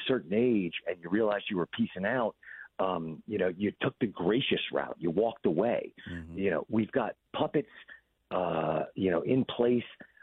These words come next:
Speaker 1: uh, because of the sheer grip on power that they want.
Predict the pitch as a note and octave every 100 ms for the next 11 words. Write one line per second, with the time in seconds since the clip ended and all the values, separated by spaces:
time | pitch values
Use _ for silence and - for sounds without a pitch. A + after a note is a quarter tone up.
0 | - E2+ F2 - - A2 E2 - - F2
1 | F#2 D#2+ - F2 D#2 D#2 - - - -
2 | - C#3+ C3+ F#2+ D#2 F2+ C3+ G#2 F#2+ F#2
3 | - A#2 A2+ F2 D#2 - D2+ G2 B2 E2